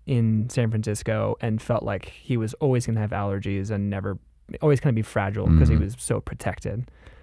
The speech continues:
Speaker 1: How much do you feel, have you seen that our past has an effect on our future and our present, and how much of that is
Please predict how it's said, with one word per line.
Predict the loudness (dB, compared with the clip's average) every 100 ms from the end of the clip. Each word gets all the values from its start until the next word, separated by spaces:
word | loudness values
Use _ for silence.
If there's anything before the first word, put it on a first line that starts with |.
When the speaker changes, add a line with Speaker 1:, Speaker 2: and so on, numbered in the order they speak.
| -6
Speaker 1:
How | 2 6
much | 6 2 -4 -6 2
do | 4
you | 6 6 6 6 4 2 _
feel, | -20 -18 -2 4 6 6 4 2
have | 2
you | -2
seen | -2 2 4 4 4 2
that | -2 -2
our | 0 2 2 2
past | 0 0 0 -2 -4 -12
has | -4 0 0 -2
an | -4 -6 -12 _ _ _ _ -10
effect | -10 -2 0 0 -4 -12 -6
on | -2 0
our | -2
future | -2 -2 2 2 2 2
and | -2
our | -6
present, | -4 0 4 4 2 -6 -20 -20 0
and | 2
how | 4
much | 4 4 2
of | 0
that | 0 0 -4 -20 -20 -2
is | 2 2 0 -4 -12